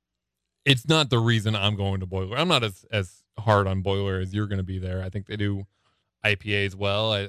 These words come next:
I think their Mimosa Gozas are absolutely worth drinking. Um,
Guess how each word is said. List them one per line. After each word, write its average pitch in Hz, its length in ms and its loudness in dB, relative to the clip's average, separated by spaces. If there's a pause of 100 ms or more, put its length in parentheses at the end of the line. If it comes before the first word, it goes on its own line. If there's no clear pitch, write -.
(120)
I 101 60 -12
think 95 180 -10
their 98 120 -6
Mimosa 98 440 -4
Gozas 98 520 -2
are 95 260 -4 (760)
absolutely 104 540 -8
worth 98 300 -4
drinking. 110 440 -6 (960)
Um, 95 500 -8